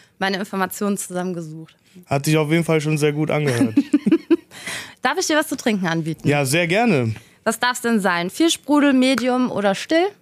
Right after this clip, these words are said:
Speaker 2: Ich bin Medium-Fan.
Speaker 1: Medium-Fan, okay.
Speaker 2: Dankeschön.
Speaker 1: Zu Beginn, ich würde heute gerne ein bisschen mit einem Klischee anfangen, beziehungsweise würde ich dich gerne fragen, welches Klischee über die Kreisliga stimmt nicht?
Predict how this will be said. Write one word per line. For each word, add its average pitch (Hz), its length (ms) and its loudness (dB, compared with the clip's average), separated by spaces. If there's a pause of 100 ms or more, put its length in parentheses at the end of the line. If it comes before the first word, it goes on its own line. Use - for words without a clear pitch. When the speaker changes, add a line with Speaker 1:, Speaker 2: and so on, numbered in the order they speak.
(100)
Speaker 2:
Ich - 220 -6
bin 139 200 2
Medium-Fan. 113 800 -2
Speaker 1:
Medium-Fan, 175 800 -2
okay. 170 480 -4 (2250)
Speaker 2:
Dankeschön. 135 480 -4 (440)
Speaker 1:
Zu 220 160 -2
Beginn, 262 440 2
ich - 140 -4
würde 226 240 4
heute 214 200 0
gerne 196 280 0
ein 190 100 -4
bisschen 196 260 -6
mit 190 120 -4
einem 190 160 -2
Klischee 208 400 -2
anfangen, 196 560 -2
beziehungsweise 190 920 -2 (120)
würde 190 180 0
ich - 140 -2
dich 269 180 -6
gerne 208 220 -2
fragen, 196 340 -4
welches 190 300 -4
Klischee 220 460 -2
über 190 120 -2
die 185 80 -4
Kreisliga 185 480 -4
stimmt - 400 -6
nicht? 175 380 -2